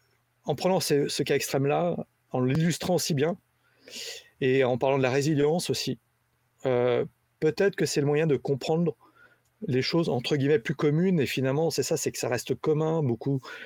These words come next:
de personnes sont touchées, hein. On dit que, hem, le, l'inceste, la pédophilie, ça touche un ou deux enfants par classe, hein.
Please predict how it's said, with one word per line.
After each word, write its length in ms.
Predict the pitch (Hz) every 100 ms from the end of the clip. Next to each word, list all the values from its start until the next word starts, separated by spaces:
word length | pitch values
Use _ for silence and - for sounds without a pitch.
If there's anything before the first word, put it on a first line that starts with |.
| -
de 80 | 123
personnes 280 | 139 - 135
sont 140 | 131
touchées, 380 | - 139 185 175
hein. 80 | 147
On 100 | 131
dit 160 | 117
que, 220 | - 113 98 - - - - 165 156
hem, 340 | 131 - - - 175 156 139 165 147 - 131 151
le, 260 | - 131 -
l'inceste, 560 | 127 127 120 - 123 123
la 80 | 110
pédophilie, 540 | 120 110 - 110 139
ça 160 | 131 -
touche 320 | - - -
un 240 | 120 120
ou 100 | 123
deux 200 | 123 127
enfants 260 | 123 - 127
par 180 | 120 -
classe, 400 | 143 160 135
hein. 100 | 123